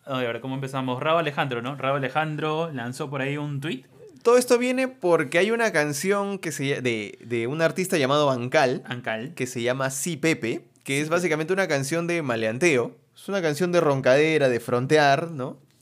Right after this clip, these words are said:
Speaker 2: Y se rumora que el remix, no sé si está confirmado, pero el remix parece que se viene con Farruko y Rauw Alejandro.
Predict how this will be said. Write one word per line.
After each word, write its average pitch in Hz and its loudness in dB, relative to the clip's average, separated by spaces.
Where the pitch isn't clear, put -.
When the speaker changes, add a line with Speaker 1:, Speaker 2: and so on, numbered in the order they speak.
Speaker 2:
Y 147 -2
se 147 0
rumora 185 2
que 175 0
el 156 2
remix, 180 -2
no 127 -6
sé 160 -6
si 175 -6
está 170 -8
confirmado, 165 -2
pero 143 2
el 139 -4
remix 190 -4
parece 165 -4
que 156 -6
se 123 -2
viene 139 -4
con 117 -6
Farruko 196 -4
y 131 -4
Rauw 113 -2
Alejandro. 104 -4